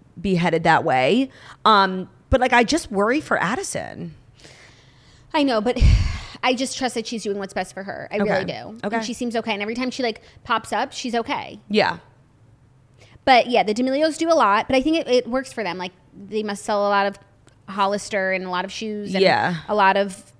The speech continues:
Speaker 2: coffees and,
Speaker 1: Yeah.
Speaker 2: uh,
Speaker 1: Ring
Speaker 2: selfie
Speaker 1: lights.
Speaker 2: ring lights. Like, because here we go, Addison.
Speaker 1: Another one.
Speaker 2: Addison footwear. D'Amelio footwear.
Speaker 1: Yeah. Well, wishing Dixie the best. You know, take some rest.
Speaker 2: Yeah.
Speaker 1: A break is okay.
Speaker 2: A break is okay.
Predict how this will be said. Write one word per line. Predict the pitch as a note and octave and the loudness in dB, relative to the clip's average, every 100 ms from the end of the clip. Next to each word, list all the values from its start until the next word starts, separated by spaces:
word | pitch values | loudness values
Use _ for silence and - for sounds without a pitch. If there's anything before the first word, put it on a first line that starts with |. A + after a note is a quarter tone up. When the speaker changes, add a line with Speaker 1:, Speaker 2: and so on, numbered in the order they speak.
| - | -4
Speaker 2:
coffees | A3+ G#3 - G#3+ G#3 G3 | 0 0 -4 -8 -8 0
and, | G3+ | 2
Speaker 1:
Yeah. | F#3 E3 E3+ F#3 F#3 | 4 2 -2 -4 -2
Speaker 2:
uh, | F#3 | 0
Speaker 1:
Ring | G3+ | 0
Speaker 2:
selfie | G3+ A3 F#3+ A3 | 2 2 2 0
Speaker 1:
lights. | G#3 G3+ | -4 -4
Speaker 2:
ring | G#3 G#3+ | -4 -2
lights. | G3+ G3+ G#3 | 0 -2 0
Like, | G#3+ G#3+ G3+ | 0 0 -6
because | G#3+ A3 G#3 - | 0 0 0 -4
here | A3+ | -4
we | G#3+ A#3 | -2 2
go, | B3 | 4
Addison. | D#3 D3+ G3 | 4 2 0
Speaker 1:
Another | F#3+ F3 | 2 0
one. | D#3 F3 D#3+ - - | -2 -6 -10 -16 -14
Speaker 2:
Addison | D#3+ E3+ - F3 E3+ | -12 -12 -12 -12 -10
footwear. | F3+ - E3 E3+ F#3+ - - - _ _ _ _ _ _ _ _ _ _ _ - | -10 -8 -8 -8 -12 -20 -20 -20 _ _ _ _ _ _ _ _ _ _ _ -14
D'Amelio | G3+ F3 D#3 E3 F3 | -12 -10 -8 -6 -8
footwear. | - - E2+ - | -10 -10 -12 -6
Speaker 1:
Yeah. | F#3 - D#3+ _ _ - - | -2 -2 -6 _ _ -20 -10
Well, | - A#3+ | -4 -2
wishing | C4+ - E4+ | -2 -4 -6
Dixie | C#4+ - B3 | -6 -6 -6
the | |
best. | A3+ G#3+ - | -4 -4 -6
You | A3 | -8
know, | G3 F#3 - - | -8 -8 -12 -12
take | - D4+ | -8 -8
some | - F#4 | -8 -8
rest. | D4 F3 - - A3+ | -6 -6 -8 -6 2
Speaker 2:
Yeah. | A3+ | 4
Speaker 1:
A | |
break | E3+ C4+ D4 | 6 4 2
is | D4 | -4
okay. | C#4+ A#3+ F#3 F3+ E3+ | -4 -6 -8 -6 0
Speaker 2:
A | A#3+ | 2
break | A#3+ A#3+ | 2 0
is | B3 | 0
okay. | G#3 F#3+ C3+ C#2 G#3 | 0 0 -4 -4 -10